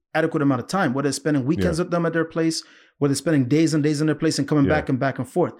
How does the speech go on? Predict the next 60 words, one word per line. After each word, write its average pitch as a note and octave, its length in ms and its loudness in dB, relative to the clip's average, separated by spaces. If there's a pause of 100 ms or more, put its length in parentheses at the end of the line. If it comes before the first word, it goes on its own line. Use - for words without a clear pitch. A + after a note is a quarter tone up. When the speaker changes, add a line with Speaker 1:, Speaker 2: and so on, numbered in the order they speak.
(140)
Speaker 2:
Yeah, F2+ 160 0
of D#2 80 -4
Speaker 1:
You G3 60 -4
gotta B3 180 2
Speaker 2:
course. F3+ 60 2
Speaker 1:
know F#3+ 120 0
your D#3+ 140 0
partner, C#3 360 -4
right? D3 240 -2
Especially A3+ 380 -2
Speaker 2:
Yeah. B2+ 60 -6
Speaker 1:
these E3 240 0
days, F#3+ 360 -2
you E3+ 140 -4
don't G#3 140 -2
even F3 180 -2
know E3 100 0
what D#3 160 2
you're C3+ 120 -2
getting B2+ 240 -2
into. D#3+ 260 -2
You D3 100 0
don't D#3+ 160 0
know D3+ 120 2
Speaker 2:
Yeah. C#3+ 140 -2 (200)
Speaker 1:
somebody E3+ 360 0
until D3 260 0
you C3+ 100 4
really, F#3+ 320 0
really E3+ 180 0
study D3+ 280 -2
them. C3 240 -2
And C#3 220 0
even G#3+ 360 -2
if F#3+ 180 -4
you E3+ 60 -4
study D3 300 -6
them, F3+ 160 -4
sometimes G3 500 -6 (300)
they're D3 100 0
giving E3 300 -2
you D#3 60 2
the C3+ 100 -4
wrong C#3 260 0
chapter C#3 340 -4
of B2 80 -2
a B2 60 -4
book D3 320 -4 (260)
for - 120 -6
you B2+ 80 -2
to B2+ 100 0
actually A#2+ 220 -4
study C3 260 -4
from. - 220 -12 (160)
Speaker 2:
Yeah. D#2+ 220 -4 (240)
Speaker 1:
So - 460 0
there's E3 280 0
n-, - 180 -2
you E3+ 280 0
c-, - 220 -14